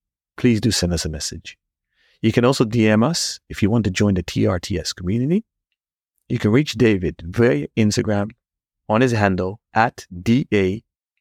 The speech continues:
V A U C H E R. You can f-, email Rob on his address, rob at the real time dot show, and you can find him on I G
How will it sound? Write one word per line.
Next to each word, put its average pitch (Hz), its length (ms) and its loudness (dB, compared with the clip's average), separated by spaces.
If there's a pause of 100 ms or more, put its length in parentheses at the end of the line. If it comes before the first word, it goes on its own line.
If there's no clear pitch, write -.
(120)
V 110 360 2
A 98 260 -2 (260)
U 104 260 0
C 120 300 2
H - 380 -2 (640)
E 104 160 2
R. 80 260 -8 (880)
You 117 80 -8
can 120 80 2
f-, - 140 -8 (120)
email 151 300 4
Rob 104 320 2 (540)
on 113 160 2
his 104 120 0
address, 90 520 -2
rob 117 320 2
at 101 160 -4
the 95 80 -2
real 107 200 0
time 78 200 -4
dot - 200 -10
show, 202 240 0 (680)
and 135 420 2
you 107 100 -4
can 104 120 -2
find 113 240 0
him 110 160 -2 (180)
on 98 300 -6
I 117 160 2
G 117 400 -6